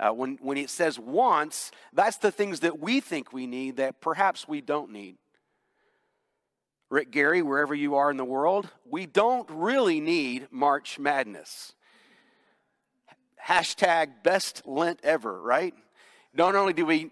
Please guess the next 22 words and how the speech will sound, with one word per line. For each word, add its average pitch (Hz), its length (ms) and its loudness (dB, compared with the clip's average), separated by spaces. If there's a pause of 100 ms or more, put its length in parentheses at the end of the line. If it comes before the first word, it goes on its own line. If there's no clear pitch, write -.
(120)
get 180 160 2
to 151 100 -4
give 160 220 4
up 156 300 2
coming 175 300 0
to 139 60 -6
church 190 500 0
for 147 120 -6
the 131 80 -4
most 131 300 -2
part, 131 320 2
but 143 100 -2
we 151 140 -2
get 175 160 -4
to 160 80 -8
give 160 180 0
up 156 220 2 (260)
all 196 240 4
of 180 80 4
our 151 160 4
sports - 840 0
and 135 320 0